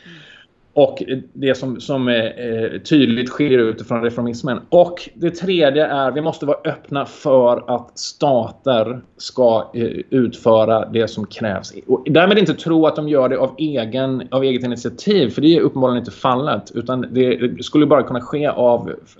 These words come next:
folkligt tryck underifrån. Men vi kan inte tänka oss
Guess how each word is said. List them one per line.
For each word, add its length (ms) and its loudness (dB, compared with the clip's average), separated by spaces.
folkligt 580 -2
tryck 380 -8
underifrån. 600 -2
Men 540 6
vi 120 0
kan 160 -2
inte 120 -4
tänka 340 -6
oss 260 -6